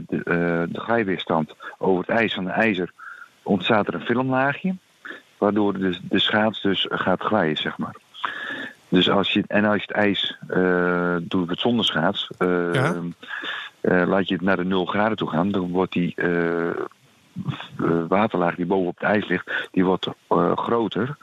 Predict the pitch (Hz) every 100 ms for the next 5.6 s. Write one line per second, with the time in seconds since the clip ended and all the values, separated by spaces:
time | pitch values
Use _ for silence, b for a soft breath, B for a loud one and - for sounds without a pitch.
0 | B B B B B 101 95 92 - -
1 | 85 98 - - 110 - 90 - 104 92
2 | 82 - _ B B B - 90 87 92
3 | 90 87 90 92 90 113 113 - 107 110
4 | 95 - 123 101 - - - 160 139 101
5 | - - 147 135 107